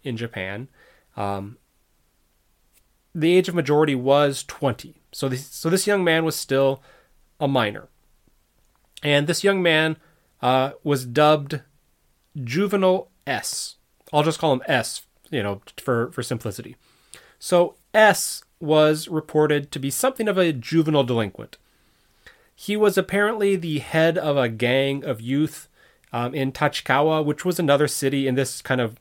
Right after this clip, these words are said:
Western Tokyo suburban area. And he had a bit of a history stealing cars.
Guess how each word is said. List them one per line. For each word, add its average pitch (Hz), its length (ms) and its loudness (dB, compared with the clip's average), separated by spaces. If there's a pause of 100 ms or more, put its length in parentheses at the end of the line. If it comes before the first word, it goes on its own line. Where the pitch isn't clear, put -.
Western 131 540 0
Tokyo 117 520 -2
suburban 120 440 -2
area. 139 380 2 (600)
And 180 380 4 (640)
he 226 180 -2
had 240 160 4
a 208 80 2
bit 165 260 0
of 170 100 4
a 156 60 6
history 151 440 -2
stealing 123 420 -2
cars. 101 520 -8